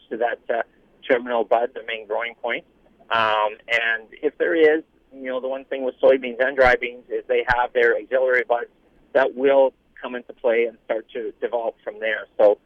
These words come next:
uh, do some plant stand counts, see where you're at. If you're in,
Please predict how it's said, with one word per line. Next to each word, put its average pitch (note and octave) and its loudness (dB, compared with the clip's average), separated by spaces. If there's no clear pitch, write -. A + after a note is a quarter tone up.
uh, A2 -4
do F#3 0
some F#3 -8
plant E3 -4
stand D#3 -8
counts, D3 -4
see D3+ 0
where D3 4
you're C#3+ 6
at. C3+ 4
If A#2+ 2
you're C3 0
in, B2 -10